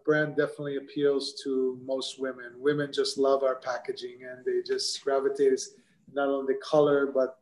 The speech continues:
the, the style and the, the, the, um, the luxury and the look. And that's, uh, and so we, we actually got an award, uh, for Women's Choice Award. It was or-, organically received. As I say, we unsolicited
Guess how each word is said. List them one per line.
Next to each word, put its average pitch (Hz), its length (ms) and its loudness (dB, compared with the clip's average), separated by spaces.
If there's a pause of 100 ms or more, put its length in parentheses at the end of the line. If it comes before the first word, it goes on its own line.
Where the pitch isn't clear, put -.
the, 123 200 -8 (340)
the 143 80 -6
style 135 800 2
and 123 220 -4
the, 123 340 0
the, 381 100 2 (160)
the, - 680 -12
um, 117 280 -4 (580)
the 139 80 -2
luxury 135 640 4
and 127 120 -2
the 120 60 -6
look. 127 320 -2
And 117 240 -8
that's, 120 400 -4
uh, 120 400 -2
and 127 100 -6
so 143 160 2
we, 143 320 6 (200)
we 151 140 10
actually 143 640 2
got 139 160 4
an 131 80 0
award, 143 520 2 (120)
uh, 123 160 -10 (140)
for 127 160 -4
Women's 147 380 0
Choice 147 360 4
Award. 139 380 2 (440)
It 139 60 -10
was 135 280 2
or-, 135 220 2
organically 143 720 2
received. 139 580 0
As 131 140 2
I 131 40 -2
say, 135 240 0
we 131 260 2 (120)
unsolicited 139 720 0